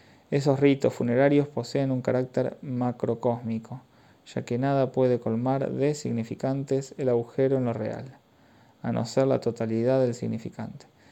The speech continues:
El trabajo del duelo se consuma en el nivel del logos, digo esto por no decir en el nivel del grupo ni en el de la comunidad.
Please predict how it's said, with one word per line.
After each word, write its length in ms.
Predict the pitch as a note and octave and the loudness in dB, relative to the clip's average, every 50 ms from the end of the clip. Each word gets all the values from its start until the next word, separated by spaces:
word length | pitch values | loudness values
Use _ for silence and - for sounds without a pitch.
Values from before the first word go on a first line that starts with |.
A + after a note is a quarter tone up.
| _ _ _ | _ _ _
El 120 | - A#2+ | -8 -4
trabajo 360 | A#2+ B2 B2 C3 C#3 - - B2 | 0 2 2 2 4 4 2 2
del 140 | A#2+ A#2+ | 2 4
duelo 280 | B2 C#3 D3 D3 D3 C#3 | 4 4 6 6 4 2
se 140 | C#3+ - - | 0 -2 -4
consuma 760 | - - A2+ A2+ A2+ - - - D#3 D#3 E3 D#3+ D#3 - - | -4 -4 -4 -4 -4 -4 0 0 2 2 2 2 0 0 -2
en 100 | - C3+ | -4 -4
el 160 | B2 A#2+ A#2 A#2 | -4 -2 -2 -2
nivel 380 | A#2+ B2 C3 C3+ C#3+ C#3+ C#3 | 0 0 2 2 0 0 2
del 300 | B2+ A#2+ A2+ A2+ - - - | 2 2 2 2 -2 -4 -6
logos, 640 | C3+ C3 B2+ C3+ C#3 C#3 C3+ C3+ C#3 C#3 - - - _ - - - - _ _ | -4 0 2 4 6 6 6 4 4 2 0 -6 -16 _ -20 -20 -20 -20 _ _
digo 320 | - C3+ C3+ C3 C3 C3 C3+ | 0 2 4 6 6 6 6
esto 400 | D3 D3 D3+ - - D3+ C#3+ - | 4 2 0 0 0 0 0 0
por 220 | - A#2 A#2 - | -2 -2 -2 -2
no 200 | B2 C3+ C#3+ C3+ | -2 0 0 2
decir 380 | B2+ A#2+ A#2+ - - D3 C#3+ C#3 | 2 0 -2 -2 -2 0 0 2
en 80 | C3 | 2
el 140 | B2 A2+ A2+ | 0 0 0
nivel 320 | A2+ A#2 A#2+ B2+ C3 C3 B2+ | 0 0 0 0 0 0 -2
del 160 | A#2+ A#2 A2 | -4 -4 0
grupo 480 | B2 C3 C#3 C3 C3+ - C3 C3 C3+ - - - - - _ _ | 2 2 2 2 2 0 -2 -2 -2 -6 -16 -20 -20 -20 _ _
ni 180 | - - B2+ B2+ | -4 0 2 2
en 140 | B2+ B2+ B2+ | 4 4 4
el 220 | B2 B2 A#2+ A#2 | 2 2 2 2
de 100 | A#2 A#2 | 2 2
la 240 | A#2+ B2 B2+ C3 C3+ | 2 0 -2 -4 -4
comunidad. 580 | - - A2+ A2+ A2 A2 G#2+ G2 F#2+ G2+ A#2 | -4 -2 0 0 0 0 0 -2 -2 -4 -8